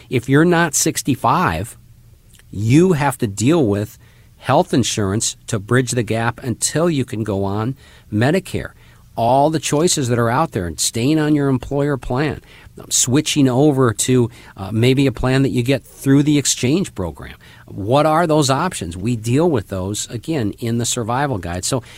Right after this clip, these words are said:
you'll wanna get the guide. It's got so many different things in it that will help you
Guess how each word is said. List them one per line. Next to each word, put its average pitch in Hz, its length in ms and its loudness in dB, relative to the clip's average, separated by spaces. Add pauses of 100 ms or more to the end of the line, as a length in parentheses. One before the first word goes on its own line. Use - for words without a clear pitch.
(140)
you'll 160 180 4
wanna 202 320 4
get 147 320 -2
the 139 80 -2
guide. 95 340 -2
It's - 160 -8
got 123 160 -6
so 180 400 0
many 139 240 4
different 104 360 -6
things 90 380 -6 (320)
in 147 220 2
it 117 180 -2
that 131 180 -4
will 120 180 -2
help 147 360 -2
you 131 220 2